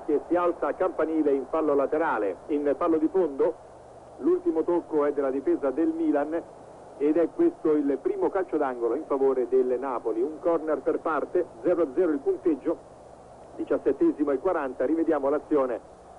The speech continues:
dell'avanzata di Carnevale fermato in, eh, calcio d'angolo e stiamo per vedere il primo calcio d'angolo del Napoli. Vediamo Baroni, Ferrara che vengono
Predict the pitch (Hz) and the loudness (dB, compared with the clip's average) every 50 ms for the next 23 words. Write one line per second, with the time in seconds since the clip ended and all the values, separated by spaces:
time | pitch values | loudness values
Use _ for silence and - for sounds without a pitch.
0 | - - - - - - - - - - - 147 143 147 139 135 135 131 131 131 | -20 -20 -20 -20 -20 -20 -20 -20 -12 -4 0 2 2 2 2 0 -2 -2 0 0
1 | 127 127 - - 135 151 156 147 - - 165 156 139 - 127 120 123 127 123 - | 0 0 0 0 0 -2 -2 -4 -2 -2 -2 -2 0 0 -2 0 0 -2 -2 0
2 | 175 180 170 165 175 160 131 113 104 98 101 98 - 180 170 156 135 120 107 107 | 0 0 0 0 0 0 -2 -2 -2 -4 -4 -4 -2 0 0 0 -2 -4 -6 -6
3 | - 104 - - 135 135 131 123 123 120 120 113 113 110 107 104 104 104 98 - | -6 -6 -6 -6 -8 -10 -10 -10 -10 -10 -8 -8 -6 -6 -6 -4 -4 -6 -6 -6
4 | - 185 185 180 - 175 160 143 117 104 104 104 113 127 156 151 127 - - - | -4 -2 -2 -2 0 -2 -2 -2 -4 -6 -6 -2 -2 0 0 0 0 -2 -2 -2
5 | 143 135 127 117 107 - 165 160 147 131 160 170 165 170 170 160 160 147 131 120 | -2 -2 -2 -4 -2 0 0 0 0 2 0 0 2 2 2 2 2 2 0 0
6 | 107 - - - - 190 175 156 - 175 175 165 - 170 170 170 165 156 151 156 | -2 -2 -2 -2 -2 0 0 -2 0 0 -2 -2 -2 -2 -2 -2 -2 -2 0 0
7 | 151 151 143 131 139 143 147 143 143 139 139 135 139 143 139 135 135 143 143 143 | 0 2 2 2 2 2 2 2 2 0 0 0 0 0 -2 -2 -2 -2 0 0
8 | 151 156 151 - - - - - - - 120 113 139 143 139 135 135 127 - 131 | 0 0 -2 -4 -10 -20 -20 -20 -14 -8 -4 -2 0 0 0 0 -2 -2 0 0
9 | 131 143 156 151 147 139 127 - 135 127 147 147 147 143 135 131 - 131 127 147 | 2 2 2 2 0 -2 -4 -4 -4 -4 -2 -2 -2 -2 -2 -2 -2 -4 -2 -2
10 | 147 147 143 135 139 135 139 139 127 - - - - | -4 -2 0 -2 0 2 2 0 0 0 -4 -16 -20